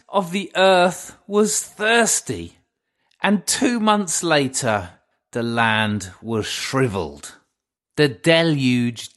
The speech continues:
didn't work. The children of the sons of Noah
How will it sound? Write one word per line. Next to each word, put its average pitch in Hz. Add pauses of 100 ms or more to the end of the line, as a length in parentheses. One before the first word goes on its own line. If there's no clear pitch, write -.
(100)
didn't 120 (240)
work. 104 (160)
The 127
children 139
of 117
the 123
sons 120
of 107
Noah 107